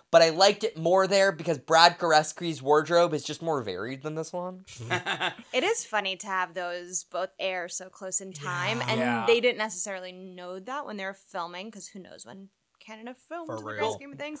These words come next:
Speaker 1: Well, I,
Speaker 3: It felt
Speaker 1: RuPaul has
Speaker 3: too
Speaker 1: no
Speaker 3: soon.
Speaker 1: idea that Canada is still happening.
Speaker 3: Yeah, <laughs> RuPaul just doesn't even know that Canada
Speaker 2: I mean,
Speaker 3: exists.
Speaker 2: RuPaul did all of her stuff in, like, an hour and was, like, like, didn't even have to change her wig from her other confessionals.
Speaker 1: She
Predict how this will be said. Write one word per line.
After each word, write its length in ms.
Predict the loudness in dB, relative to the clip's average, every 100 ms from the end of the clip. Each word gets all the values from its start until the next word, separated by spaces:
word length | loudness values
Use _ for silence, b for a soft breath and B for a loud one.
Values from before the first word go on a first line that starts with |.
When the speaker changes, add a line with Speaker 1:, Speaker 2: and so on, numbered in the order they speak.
| 6
Speaker 1:
Well, 160 | 6 8
I, 80 | 6
Speaker 3:
It 40 | 6
felt 140 | 8
Speaker 1:
RuPaul 180 | 12 12
has 80 | 12
Speaker 3:
too 40 |
Speaker 1:
no 80 | 12
Speaker 3:
soon. 80 | 10 10
Speaker 1:
idea 180 | 8
that 80 | 4
Canada 320 | 4 0 2 0
is 80 | 0
still 160 | -4
happening. 340 | -4 -8 -8 4
Speaker 3:
Yeah, 220 | 8 8
<laughs> 20 |
RuPaul 380 | 6 2 4 4
just 140 | 2 -4
doesn't 180 | -8
even 160 | -10 -8
know 80 | -6
that 140 | -6
Canada 280 | -6 -6 -2 0
Speaker 2:
I 80 |
mean, 140 | 0 -2
Speaker 3:
exists. 240 | -2 0
Speaker 2:
RuPaul 320 | 2 4 2
did 120 | 0 2
all 200 | 2 2
of 60 | 0
her 120 | -6
stuff 280 | -2 -2 -4
in, 120 | -4
like, 280 | -4 -4 -6
an 100 | -8
hour 640 | -6 -6 -6 -8 -8 -10 -12
and 160 | -16 -14
was, 120 | -16 -10
like, 160 | -10 -10 _
like, 180 | -8 -6
didn't 180 | -4
even 140 | -2 -2
have 120 | -2
to 60 | -4
change 300 | -6 -6 -6
her 80 | -8
wig 280 | -4 -6 -6
from 180 | -10 -8
her 180 | -6
other 160 | -6 -8
confessionals. 600 | -14 -16 -14 -10 -2 2
Speaker 1:
She 320 | 2 2 -2